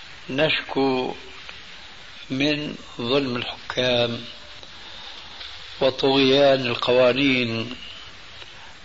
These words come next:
التي أخذت من الكفار الذين استعمروا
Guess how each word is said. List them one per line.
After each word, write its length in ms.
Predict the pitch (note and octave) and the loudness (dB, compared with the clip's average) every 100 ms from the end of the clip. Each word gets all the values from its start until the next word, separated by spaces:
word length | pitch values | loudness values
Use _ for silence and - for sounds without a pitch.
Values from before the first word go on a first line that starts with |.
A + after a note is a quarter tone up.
| - | -2
التي 920 | C3+ C3+ C3+ C#3 - C3 B2 A#2+ A#2+ - - - - - - - - - - | 0 2 2 0 0 0 2 0 -2 -6 -14 -16 -16 -16 -16 -16 -16 -6 0
أخذت 560 | E3 D3+ C3 B2+ - - - - - - - - - - - | 2 2 4 2 2 -4 -4 -6 -14 -16 -16 -16 -16 -14 -10
من 380 | C#3+ C3 C#3+ C3+ | -4 0 2 2
الكفار 1400 | C3 - - - - C#3 - - F3 E3+ D3+ C3+ - C#3 | 0 -4 -10 -10 -4 -4 -4 2 8 10 10 8 4 0
الذين 400 | B2 B2 C3+ B2+ | 0 2 2 2
استعمروا 880 | A#2 - D#3 C#3+ B2+ B2 A#2+ A2+ | 2 2 4 4 2 0 0 -2